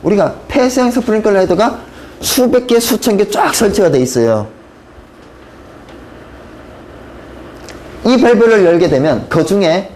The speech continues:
하나가 열린 꼴이잖아요. 그것도 어디 가요? 압력이 높은 쪽이, 압력이 가장 낮은 쪽이. 압력이 가장 낮은 쪽이 하나 열린 꼴이잖아요.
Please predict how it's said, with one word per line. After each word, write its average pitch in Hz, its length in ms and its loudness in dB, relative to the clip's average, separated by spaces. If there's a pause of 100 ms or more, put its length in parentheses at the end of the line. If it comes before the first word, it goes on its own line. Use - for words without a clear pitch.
하나가 165 760 0 (360)
열린 170 500 2 (100)
꼴이잖아요. 214 560 0 (720)
그것도 208 480 2
어디 170 200 2
가요? 92 260 0 (460)
압력이 196 540 2
높은 147 320 0
쪽이, 175 460 0
압력이 160 400 0
가장 226 440 -2
낮은 131 260 0
쪽이. - 280 -6 (1200)
압력이 220 480 2
가장 240 760 0
낮은 190 300 0
쪽이 214 540 0
하나 170 460 -2 (100)
열린 139 380 2
꼴이잖아요. 107 680 0